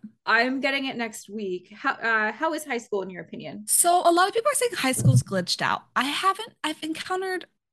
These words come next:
Speaker 2: one bug with prom, like, specifically with the high school pack. I think what's causing a lot of the glitches is the patch that came before high school.
Speaker 1: Okay.
Speaker 2: Um, otherwise, the build buy is gorgeous.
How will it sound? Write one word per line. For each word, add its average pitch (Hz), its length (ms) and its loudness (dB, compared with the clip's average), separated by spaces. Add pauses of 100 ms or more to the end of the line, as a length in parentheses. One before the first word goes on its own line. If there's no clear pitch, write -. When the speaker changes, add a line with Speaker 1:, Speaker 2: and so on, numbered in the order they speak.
(140)
Speaker 2:
one 214 460 4
bug 180 360 4
with 170 300 -2
prom, 151 380 0
like, - 140 -8
specifically 240 640 0
with 220 100 2
the 208 80 -6
high 170 140 -2
school 160 220 -6
pack. - 280 -8 (100)
I 190 80 4
think 220 320 0
what's 269 180 -2
causing 185 380 2
a 180 60 2
lot 156 200 2
of 165 60 -6
the - 80 -12
glitches 160 400 -2
is 180 180 -6
the - 100 -8 (220)
patch - 760 -2
that - 180 -4
came 156 580 0 (380)
before 160 360 0
high 143 200 -2
school. - 500 -6 (220)
Speaker 1:
Okay. 208 300 -2
Speaker 2:
Um, 175 220 4 (100)
otherwise, 349 420 2 (240)
the 190 120 -2
build 202 320 0
buy 175 260 2
is 165 160 -4
gorgeous. 151 480 -4